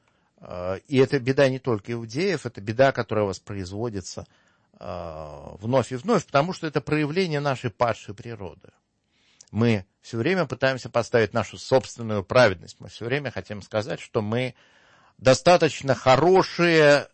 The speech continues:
э, для того, чтобы заслужить вечное спасение. И, э, мы всё время обманываем самих себя, и хуже того, когда мы говорим, что мы можем сами приобрести вечное спасение, мы можем сами быть оправданы перед Богом,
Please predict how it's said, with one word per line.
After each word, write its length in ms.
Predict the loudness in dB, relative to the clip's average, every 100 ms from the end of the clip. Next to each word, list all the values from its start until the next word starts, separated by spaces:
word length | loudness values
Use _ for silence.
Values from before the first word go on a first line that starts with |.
| _
э, 320 | -2 -2 -2
для 360 | -6 2 4 4
того, 440 | 4 2 4 2
чтобы 400 | 2 -2 0 0
заслужить 580 | -4 -12 -10 -6 -6 -4
вечное 380 | -6 -6 -14 -14
спасение. 800 | -8 -8 -6 -10 -10 -12 -20 _ _ _ _ _ _ _ _ _ _ _ _ _ _
И, 280 | -6 -2 0
э, 260 | 0 -2 -6 _ _
мы 180 | -4 -2
всё 160 | 0 2
время 260 | 2 2
обманываем 540 | 0 4 2 2 -6 -10
самих 300 | -12 -10 -10
себя, 340 | -12 0 0
и 180 | 0 -6
хуже 420 | -12 -6 -6 -6
того, 580 | 2 2 4 2 2 0 _ _ _ _
когда 360 | 0 2 4 2
мы 100 | 2
говорим, 340 | 0 0 0
что 180 | -6 -4
мы 160 | -2
можем 380 | 0 0 0 -2
сами 340 | -2 2 2 0
приобрести 540 | 0 0 0 -8 -10
вечное 400 | -8 -10 -10 -14
спасение, 580 | -6 -6 -4 -6 -6 -4
мы 120 | -4
можем 340 | -4 -6 -8 -10 _ _
сами 500 | -4 4 4 4 0
быть 240 | -6 -2
оправданы 500 | 0 4 4 2 -6
перед 240 | -4 -6
Богом, 360 | 2 2 2 -2